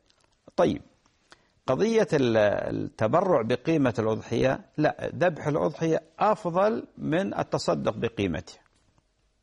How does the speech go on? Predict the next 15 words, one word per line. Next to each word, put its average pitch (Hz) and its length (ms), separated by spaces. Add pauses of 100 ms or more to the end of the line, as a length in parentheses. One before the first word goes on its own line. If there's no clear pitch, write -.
(360)
ذبح 117 320
الأضحية 113 680 (600)
أفضل 180 480
من 151 100
التصدق 143 600
بقيمته، 95 560
لأن 120 180
هذه 156 80
شعيرة 147 560 (420)
وتوقيفية، 143 1040
إراقة 156 500
الدم 143 360
لله 120 260
عز 92 260
وجل. 82 300